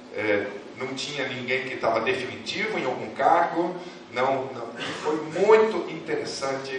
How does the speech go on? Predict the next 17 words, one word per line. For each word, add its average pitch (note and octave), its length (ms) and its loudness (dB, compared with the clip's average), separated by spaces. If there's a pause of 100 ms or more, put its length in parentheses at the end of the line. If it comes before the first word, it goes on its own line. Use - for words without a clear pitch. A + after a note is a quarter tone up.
(140)
o B2 60 -6
que B2 120 -8
aconteceu A#2 460 -6
naquele G#2+ 280 -6
período. - 380 -12 (440)
Tá? - 200 -2 (160)
Aqueles - 720 -2
interinos, F3 680 -2
que - 80 -6
eu A2 80 0
acho - 80 0
que - 120 -8
foram - 180 -8
três A2+ 260 -2
ou A2+ 80 -2
quatro A#2 260 2
pessoas B2+ 600 2